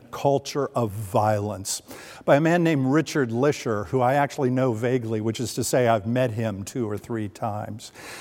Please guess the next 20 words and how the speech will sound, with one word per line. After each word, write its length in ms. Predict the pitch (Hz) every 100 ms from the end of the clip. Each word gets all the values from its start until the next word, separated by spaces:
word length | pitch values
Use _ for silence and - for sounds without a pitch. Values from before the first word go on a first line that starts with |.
| -
But 100 | 143
in 220 | 151 208 240
his 400 | 190 190 175 143
book, 480 | 117 127 107 104
he 200 | - 165
tells 300 | 170 165 151
a 60 | 127
story 360 | - 147 117 117
that 120 | 120
I've 160 | 180
shared 320 | - 143 113 110
around 380 | 110 110 110
here 260 | 104 113 107
a 60 | 104
time 420 | - 113 113 107
or 80 | 98
two 320 | - 123 113
about 240 | 107 123
a 60 | 117
woman 720 | 113 117 170 147 104 90 98